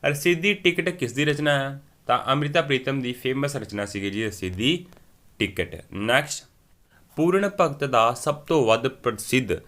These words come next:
ਕਿੱਸਾ ਕਿਸ ਨੇ ਲਿਖਿਆ ਸੀਗਾ? ਤਾਂ ਕਾਦਰ ਯਾਰ ਨੇ ਪੂਰਨ ਭਗਤ ਦਾ ਸਭ ਤੋਂ ਵੱਧ ਪ੍ਰਸਿੱਧ ਕਿੱਸਾ ਲਿਖਿਆ ਸੀਗਾ। ਇਹ ਪ੍ਰਸ਼ਨ ਤੁਹਾਡੇ ਐਗਜ਼ਾਮ 'ਚ ਪੂਰੀ ਸੰਭਾਵਨਾ ਹੈ, ਇਸ ਕਰਕੇ ਤੁਸੀਂ ਨੋਟ ਕਰ ਲੈਣਾ ਹੈ। ਨੈਕਸਟ ਮੂਵ ਕਰਦੇ ਹਾਂ ਤੇ ਲਾਸਟ ਪ੍ਰਸ਼ਨ ਵੱਲ। ਪੰਜਾਬੀ ਵਿੱਚ ਸਭ ਤੋਂ ਵੱਧ ਨਾਵਲ ਕਿਸ ਨੇ ਲਿਖੇ ਸਨ?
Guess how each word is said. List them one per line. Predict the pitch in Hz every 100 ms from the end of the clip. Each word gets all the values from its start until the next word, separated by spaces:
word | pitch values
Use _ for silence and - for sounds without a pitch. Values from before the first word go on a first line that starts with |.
| - - -
ਕਿੱਸਾ | 143 143 139
ਕਿਸ | 143 143 147
ਨੇ | 143
ਲਿਖਿਆ | 123 92 92
ਸੀਗਾ? | - 87 92
ਤਾਂ | 113 120
ਕਾਦਰ | 123 127 127 143
ਯਾਰ | 147 127 120
ਨੇ | 120 120
ਪੂਰਨ | 120 110 104 113 110
ਭਗਤ | 95 92
ਦਾ | 92 92 92
ਸਭ | - 127
ਤੋਂ | - 143 113
ਵੱਧ | 101 104
ਪ੍ਰਸਿੱਧ | - - 92 107 139 143 - _
ਕਿੱਸਾ | 107 - 110
ਲਿਖਿਆ | 101 95
ਸੀਗਾ। | 123 135 127 127 - - -
ਇਹ | 135 -
ਪ੍ਰਸ਼ਨ | - 147 151 147 143
ਤੁਹਾਡੇ | 139 117 107
ਐਗਜ਼ਾਮ | 107 101 104 104
'ਚ |
ਪੂਰੀ | 107 - 110 117
ਸੰਭਾਵਨਾ | 113 104 90 101
ਹੈ, |
ਇਸ | 98 95
ਕਰਕੇ | 98 95
ਤੁਸੀਂ | 92 90
ਨੋਟ | 95 87 85
ਕਰ | 90
ਲੈਣਾ | 87 90
ਹੈ। | 95 110 - - - _ _
ਨੈਕਸਟ | 113 131 143
ਮੂਵ | 175 175
ਕਰਦੇ | 151 135
ਹਾਂ | 139
ਤੇ |
ਲਾਸਟ | 131 107 113 -
ਪ੍ਰਸ਼ਨ | 143 160
ਵੱਲ। | 147 139 143 _ _ _ - - - -
ਪੰਜਾਬੀ | 156 156 156 156 190
ਵਿੱਚ | 196 185 185
ਸਭ | 180 147
ਤੋਂ | 143 160
ਵੱਧ | 143 135
ਨਾਵਲ | 143 113 101 110 120
ਕਿਸ | - 139 143
ਨੇ | 139
ਲਿਖੇ | 120 92 95
ਸਨ? | 90 80